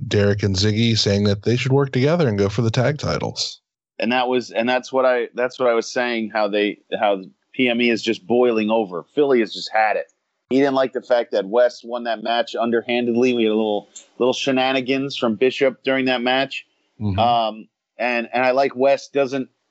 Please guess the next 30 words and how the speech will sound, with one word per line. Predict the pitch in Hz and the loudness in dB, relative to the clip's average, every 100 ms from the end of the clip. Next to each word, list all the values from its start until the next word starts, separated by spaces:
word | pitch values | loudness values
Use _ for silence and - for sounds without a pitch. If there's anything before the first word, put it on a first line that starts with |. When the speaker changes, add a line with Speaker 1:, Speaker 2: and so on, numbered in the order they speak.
| _ | _
Speaker 2:
West | 113 143 165 - | 0 2 2 0
didn't | 175 139 | -2 -2
flinch. | - 131 143 175 196 - - _ _ _ | -6 -2 0 0 -2 -8 -10 _ _ _
He | - 151 | 0 2
didn't | 151 123 | 2 -4
break | 113 131 143 143 | -2 2 2 0
a | 127 | -4
sweat. | - - 120 143 156 _ _ _ - | -4 -4 2 2 0 _ _ _ -8
He | 135 | -4
sat | - 151 147 | 0 0 2
there | 151 | -2
taking | 143 147 139 131 | 0 -2 -2 0
off | 135 135 | 0 -2
his | 117 | -4
wrist | 113 135 - | -2 -2 0
tape. | 151 156 | 0 0
If | 151 - | -2 -4
you | 123 | 0
looked | 135 139 | 0 2
at | 139 | 0
him, | 139 | -2
and | 120 - | -8 -4
as | 117 - | -4 -2
Philly | - 135 135 | 0 2 4
was | 120 107 | 2 -2
just | 104 | -6
yelling | 107 120 123 127 | 0 2 2 2
in | 127 | -2
his | 123 - | -4 -6
face, | - 123 147 - | -2 0 0 -4